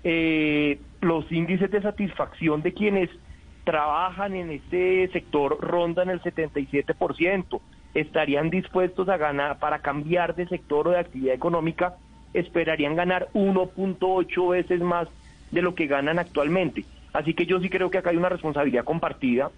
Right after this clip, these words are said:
que estamos de acuerdo, entre el Estado, entre el sector privado. Yo creo en las sinergias entre lo público y lo privado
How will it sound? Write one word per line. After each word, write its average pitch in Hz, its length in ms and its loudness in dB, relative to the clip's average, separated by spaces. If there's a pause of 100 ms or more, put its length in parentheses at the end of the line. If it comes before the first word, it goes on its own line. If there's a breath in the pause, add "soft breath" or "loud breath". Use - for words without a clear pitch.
(120)
que 135 80 -2
estamos 117 320 -2
de 151 80 0
acuerdo, 117 400 -2 (440 loud breath)
entre 156 340 -2
el 135 60 0
Estado, 139 420 0
entre 165 200 0
el 135 80 -2
sector 131 340 -2
privado. 147 440 2
Yo 151 160 0
creo 131 160 -2
en 160 120 2
las 160 180 -2
sinergias 151 580 0
entre 123 340 -6
lo 123 80 -2
público 117 460 -4
y - 20 6
lo 151 140 2
privado 180 460 0